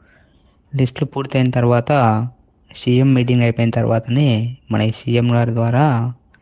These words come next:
ఓ-, ఒక నియోజకవర్గ వాలంటీర్లకి సన్మానం పూర్తయిన తర్వాతనే అన్ని జిల్లాల లిస్టులు రిలీజ్ చేస్తారు. అంతకు ముందు వరకు ఏ వెబ్‌సైట్‌లో కూడా అన్ని ఫేక్ లిస్టులే ఉన్నాయి. ఎక్కడ కూడా మీరు ఆందోళన చెందాల్సిన అవసరం లేదు.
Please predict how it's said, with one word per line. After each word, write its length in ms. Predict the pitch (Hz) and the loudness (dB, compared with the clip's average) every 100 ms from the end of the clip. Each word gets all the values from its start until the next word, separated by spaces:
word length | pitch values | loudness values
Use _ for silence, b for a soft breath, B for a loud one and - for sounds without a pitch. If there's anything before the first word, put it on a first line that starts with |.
| b b b _ - | b b b _ -2
ఓ-, 180 | 120 | 0
ఒక 220 | - 120 123 | 0 -2 0
నియోజకవర్గ 580 | 117 123 120 127 120 120 | 0 0 0 0 0 0
వాలంటీర్లకి 680 | 117 117 117 113 117 113 | 0 0 -2 -2 -4 -6
సన్మానం 440 | - 113 113 113 113 | -8 -4 -2 -2 -2
పూర్తయిన 400 | 120 113 110 113 | -4 -2 -2 -2
తర్వాతనే 540 | 113 113 107 120 151 135 | -2 -2 -2 0 0 0
అన్ని 260 | 120 117 123 | 0 0 0
జిల్లాల 360 | 123 120 117 | -2 0 0
లిస్టులు 360 | 113 113 - 143 | 0 -4 -2 -2
రిలీజ్ 300 | 113 117 - | 0 -2 -2
చేస్తారు. 360 | 110 101 113 | -4 -4 -2
అంతకు 260 | 113 107 117 | -2 -2 -2
ముందు 200 | 113 120 | -2 0
వరకు 320 | 123 117 - 156 117 110 110 | 2 0 2 2 4 0 0
ఏ 120 | 113 117 | 0 2
వెబ్‌సైట్‌లో 560 | 120 120 120 117 - | 0 -2 -4 -4 -2
కూడా 260 | 113 113 147 117 120 127 - | -2 0 0 0 -2 -6 -4
అన్ని 200 | 120 127 | 0 0
ఫేక్ 300 | 123 117 110 | 0 -2 -2
లిస్టులే 300 | 120 113 123 | -4 -4 -2
ఉన్నాయి. 360 | 113 107 107 131 185 b b b b b - | -2 -2 -2 -4 -6 b b b b b -2
ఎక్కడ 320 | 123 - 135 | -2 0 0
కూడా 240 | 131 135 160 | 0 0 0
మీరు 280 | 127 123 127 131 113 | 0 0 2 2 0
ఆందోళన 360 | 107 117 120 117 | 0 -2 0 -2
చెందాల్సిన 480 | - 107 110 113 113 | -2 -2 -2 -4 -6
అవసరం 280 | 107 - 110 | -6 -4 -4
లేదు. 200 | 104 | -2